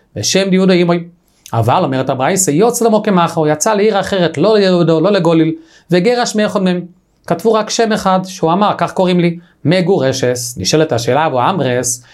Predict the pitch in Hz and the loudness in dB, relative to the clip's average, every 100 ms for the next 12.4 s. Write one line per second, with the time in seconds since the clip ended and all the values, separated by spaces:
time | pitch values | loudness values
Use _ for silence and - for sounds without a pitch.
0 | - - - 160 165 147 170 208 185 - | -12 -4 0 0 0 0 2 2 0 -2
1 | 160 156 - 160 156 - 214 226 220 139 | -2 -2 -2 -2 0 0 -2 0 0 0
2 | 117 - - - 131 151 185 170 175 180 | -2 -12 -12 -4 0 2 2 0 -2 -2
3 | 160 180 170 165 165 165 175 165 156 165 | 0 0 -2 0 -2 -2 -2 -2 -2 0
4 | 160 131 131 156 - _ - 208 185 165 | 0 0 -2 -4 -10 _ -6 -2 -2 0
5 | 175 175 185 165 165 185 185 - 208 - | 0 0 0 0 0 0 0 0 0 -2
6 | 120 - - _ _ - - 180 160 160 | -6 -10 -20 _ _ -6 0 2 4 4
7 | 247 185 170 160 262 247 233 185 196 175 | 4 4 2 2 0 0 0 2 2 2
8 | 175 - 156 135 - 101 92 - - - | 0 0 -2 -2 -4 -8 -8 -14 -8 0
9 | 175 147 165 233 226 196 165 233 233 226 | 2 2 2 2 2 2 0 0 0 2
10 | 214 190 180 170 180 180 156 147 139 127 | 2 2 2 2 2 2 0 -2 -2 -2
11 | 123 110 110 220 202 123 165 160 160 180 | -2 -2 0 0 -2 -2 -2 -2 -2 -2
12 | 185 208 247 | 0 0 -2